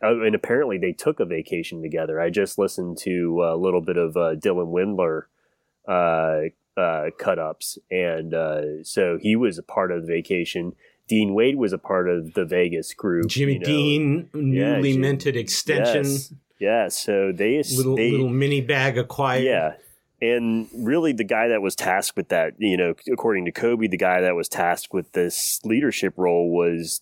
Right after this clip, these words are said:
Speaker 1: Darius Garland.
Speaker 2: Yeah.
Speaker 1: So Darius Garland was the one that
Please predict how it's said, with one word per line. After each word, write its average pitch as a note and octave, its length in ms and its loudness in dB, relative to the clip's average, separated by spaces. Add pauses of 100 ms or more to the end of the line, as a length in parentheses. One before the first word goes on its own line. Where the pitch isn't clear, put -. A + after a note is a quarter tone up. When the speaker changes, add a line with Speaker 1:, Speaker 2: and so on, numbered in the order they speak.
(200)
Speaker 1:
Darius F2 380 0
Garland. E2+ 520 -2 (300)
Speaker 2:
Yeah. D#2 200 -4
Speaker 1:
So F2+ 340 2
Darius G2+ 540 0
Garland A2 460 2
was F#2 200 0
the F#2+ 100 -2
one F#2 480 0
that E2 280 2